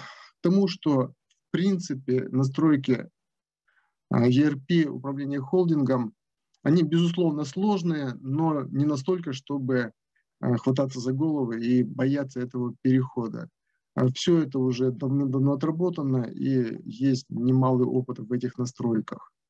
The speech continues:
Эм, я переключился на раздел "Учёт М С Ф О" и вначале, эм, сказал, что очень много,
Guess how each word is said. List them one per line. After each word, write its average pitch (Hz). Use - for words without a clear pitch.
Эм, 110
я 147
переключился 165
на 151
раздел 151
"Учёт 143
М 139
С 135
Ф 147
О" 190
и 147
вначале, 165
эм, 120
сказал, 151
что 143
очень 143
много, 143